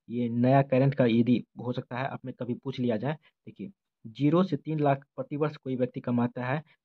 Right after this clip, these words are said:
तो उसको ज़ीरो परसेंट टैक्स लगेगा, तीन से छः लाख के बीच में क-, कमाता है तो उसको पाँच परसेंट टैक्स लगेगा, उसके बाद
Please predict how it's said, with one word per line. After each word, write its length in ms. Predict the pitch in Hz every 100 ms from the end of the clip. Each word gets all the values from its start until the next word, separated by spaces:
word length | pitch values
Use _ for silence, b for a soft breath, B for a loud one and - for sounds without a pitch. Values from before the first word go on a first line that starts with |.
| -
तो 80 | 120
उसको 220 | 120 127
ज़ीरो 240 | 113 139
परसेंट 380 | 151 117 120 113
टैक्स 220 | 117 101
लगेगा, 420 | 101 95 95 95 95 _ _ _ _ _
तीन 200 | - 175
से 160 | 175 151
छः 220 | 143 147
लाख 160 | 147 143 _
के 60 | 127
बीच 200 | 127 143
में 100 | 135 -
क-, 260 | 117 120 113
कमाता 340 | 127 123 120
है 140 | 135 151
तो 120 | 131
उसको 160 | - -
पाँच 280 | - 139
परसेंट 340 | - 117 120 113 _
टैक्स 200 | 117 107 107
लगेगा, 340 | 98 98 101 - _ _ _ _ _ _ -
उसके 180 | 131
बाद 100 | 127